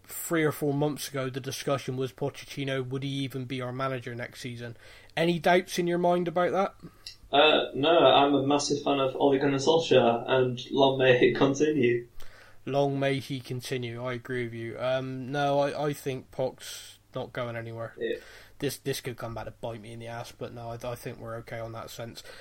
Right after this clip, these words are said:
Speaker 1: But mate, um, massive thank you for joining me, uh, on the Valentine's Day special. Uh, much love to everybody for listening. If you're actually listening to this on Valentine's Day, then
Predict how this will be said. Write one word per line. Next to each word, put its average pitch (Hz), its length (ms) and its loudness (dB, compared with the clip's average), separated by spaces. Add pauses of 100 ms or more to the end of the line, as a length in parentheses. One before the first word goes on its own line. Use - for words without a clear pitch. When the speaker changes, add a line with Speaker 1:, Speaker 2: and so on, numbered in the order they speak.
(160)
Speaker 1:
But 185 160 -2
mate, 247 480 6
um, 208 320 4
massive 233 460 0
thank 240 280 -2
you 220 60 -4
for 208 120 -6
joining 214 360 0
me, 135 220 0
uh, 139 240 0
on 160 160 0
the 156 80 2
Valentine's 175 720 2
Day 160 200 2
special. 196 680 0
Uh, 147 240 0
much 175 440 0
love 160 720 2
to 135 140 -4
everybody 127 380 -6
for 127 160 -8
listening. 185 440 -4 (400)
If - 160 -6
you're 277 100 -2
actually 220 240 -4
listening 185 420 2
to 160 100 -8
this 160 180 -2
on 147 120 -2
Valentine's 151 680 0
Day, 151 260 0
then 139 260 -4